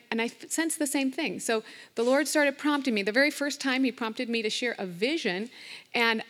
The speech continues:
you know, the w-, the church has grown in hearing God's voice, and people are more open about sharing that sometimes God speaks through pictures. But at that time, I didn't know. And I was like, "I don't want, that's gonna put me in a category."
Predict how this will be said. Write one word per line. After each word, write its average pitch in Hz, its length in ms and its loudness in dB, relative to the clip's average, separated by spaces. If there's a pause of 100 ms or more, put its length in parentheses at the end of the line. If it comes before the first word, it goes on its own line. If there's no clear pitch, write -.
(140)
you 247 120 2
know, 226 120 4
the 220 140 0
w-, 226 180 -4 (200)
the 220 200 0
church - 320 -4
has 214 220 0
grown 226 400 -2
in 202 180 -4
hearing 240 300 -2
God's 202 200 -2
voice, 233 480 -2
and 185 260 -4
people 233 240 -4
are 202 80 0
more 214 240 -2
open 262 260 -2
about 202 240 -6
sharing 220 320 -2
that - 140 -8
sometimes 254 440 -4 (440)
God 208 220 0
speaks - 520 -4
through 208 220 -4
pictures. - 800 -4 (360)
But 247 100 4
at 226 120 2
that - 200 -4
time, 247 380 0
I 202 80 0
didn't 214 260 -2
know. 208 480 -4
And 226 100 -2
I 220 60 0
was 220 120 -4
like, 220 300 -4
"I 523 220 0
don't 508 180 -10
want, 403 240 -6
that's 392 160 0
gonna 554 160 -2
put 554 140 -6
me 440 160 -4
in 494 80 -2
a - 40 -8 (200)
category." 415 400 0